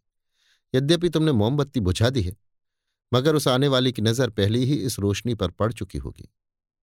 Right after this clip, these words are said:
गौर से देखकर। मगर मुझे तो मालूम होता है कि हमारे दारोगा साहब हैं, जिन्हें हम लोग बाबा जी भी कहते हैं।" नागर, "शक तो मुझे भी होता है।" रुककर,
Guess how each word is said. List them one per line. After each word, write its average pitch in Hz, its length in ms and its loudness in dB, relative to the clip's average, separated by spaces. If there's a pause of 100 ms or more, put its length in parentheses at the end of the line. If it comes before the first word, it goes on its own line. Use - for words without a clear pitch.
(260)
गौर 95 240 2
से 82 120 -6
देखकर। - 400 -14 (920)
मगर 165 160 2
मुझे 143 220 4
तो 180 100 0
मालूम 143 260 2
होता 143 240 0
है 160 140 2
कि 160 140 0
हमारे 120 320 2
दारोगा 104 440 0
साहब 73 320 -4
हैं, 57 160 -16 (760)
जिन्हें 117 220 4
हम 113 140 2
लोग 98 180 0
बाबा 85 260 2
जी 143 140 -2
भी 107 200 -2
कहते 117 320 -4
हैं।" 60 140 -12 (1040)
नागर, 92 380 0 (640)
"शक - 180 0
तो - 160 0
मुझे 127 260 2
भी 175 100 0
होता 131 260 -2
है।" - 220 -14 (840)
रुककर, 107 280 -6